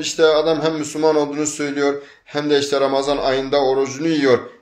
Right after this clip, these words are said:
Ve işte kardeşim hiç, hiç işte bir insan yolculuğa çıktı olsun. Ben güçlüyüm, ben kuvvetliyim, işte ben böyle daha Allah'a işte kulluk etmek anlamında, işte onun rızasını kazanmak anlamında, e, ne yapıyorum? İşte oruç tutuyorum. Hiç, siz niye tutmuyorsunuz? Böyle bir şey demeyin.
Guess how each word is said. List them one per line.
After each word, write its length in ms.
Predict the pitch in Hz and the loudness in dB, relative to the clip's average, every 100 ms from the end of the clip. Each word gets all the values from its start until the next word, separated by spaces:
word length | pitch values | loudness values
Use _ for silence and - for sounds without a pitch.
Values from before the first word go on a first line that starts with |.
| _ | _
Ve 340 | 135 156 151 | 2 4 4
işte 260 | 151 - 156 | 0 -2 0
kardeşim 540 | 156 156 160 - 151 | 0 -2 -2 -4 -6
hiç, 320 | 143 143 - - | -6 -8 -8 -10
hiç 340 | 160 160 - | -10 -10 -10
işte 400 | 147 - 147 143 | -8 -2 0 0
bir 60 | 151 | -2
insan 360 | 147 143 143 | -4 -2 -2
yolculuğa 420 | 139 143 143 143 | 0 -2 0 0
çıktı 280 | - 131 - | -2 -6 0
olsun. 460 | 143 147 143 135 117 - - - | 2 2 -2 -8 -10 -16 -10 0
Ben 200 | 160 151 | 0 0
güçlüyüm, 440 | 151 147 160 147 | -4 -2 -2 0
ben 180 | 147 147 | 0 -2
kuvvetliyim, 520 | 147 139 147 147 147 | -4 2 2 2 -6
işte 240 | 143 151 143 | -4 0 0
ben 220 | 147 143 | 0 2
böyle 240 | 147 139 | 2 2
daha 140 | 135 139 | 2 2
Allah'a 560 | 135 135 135 139 117 - - | 2 0 0 0 -2 -14 -18
işte 240 | - 143 | -4 -4
kulluk 300 | - 143 139 | -2 -4 -2
etmek 340 | 139 123 143 139 | -2 -4 -4 -2
anlamında, 460 | 139 135 135 135 | -2 -2 -2 -2
işte 200 | 131 - | -2 -2
onun 180 | 135 135 | -4 -4
rızasını 380 | 127 131 123 139 | -2 -2 -2 -4
kazanmak 480 | - 131 135 135 131 | -6 -4 -4 -4 -2
anlamında, 720 | 127 127 127 127 139 127 - - _ _ - | -2 -2 -2 0 2 2 -4 -18 _ _ -8
e, 200 | 135 143 | -4 0
ne 60 | |
yapıyorum? 420 | 190 156 135 170 185 | 2 2 2 -2 -2
İşte 180 | - | 0
oruç 260 | 165 170 160 | 2 2 0
tutuyorum. 320 | - 139 127 | -2 -4 -2
Hiç, 240 | 135 123 - | -4 -6 -8
siz 240 | 165 160 | -6 -4
niye 240 | 165 165 | 2 2
tutmuyorsunuz? 680 | 143 147 127 120 - 117 120 | 2 -6 -6 -6 -6 -12 -8
Böyle 240 | 185 165 131 | -6 -4 -4
bir 40 | |
şey 220 | 117 156 | -4 0
demeyin. 360 | 139 143 110 | 0 0 -2